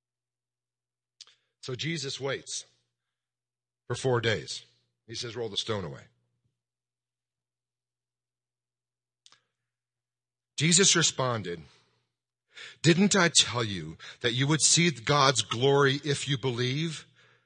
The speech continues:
So they rolled the stone aside. Then Jesus looked up to heaven and said,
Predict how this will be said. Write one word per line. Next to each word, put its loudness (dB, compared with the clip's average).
So 0
they -2
rolled 0
the -8
stone -2
aside. -6
Then -4
Jesus 2
looked -4
up -2
to -4
heaven -8
and -14
said, -8